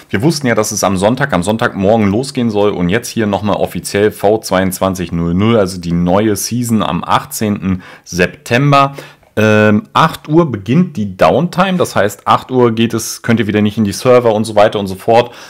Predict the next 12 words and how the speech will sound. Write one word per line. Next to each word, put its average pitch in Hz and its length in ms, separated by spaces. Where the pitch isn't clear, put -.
Und 95 160
das 101 140
Update 110 340
wird 92 140
aufgespielt, 127 800
wir 113 160
können 120 180
es 101 140
dann 95 240
im 92 240
Anschluss 104 420
runterladen. 127 1000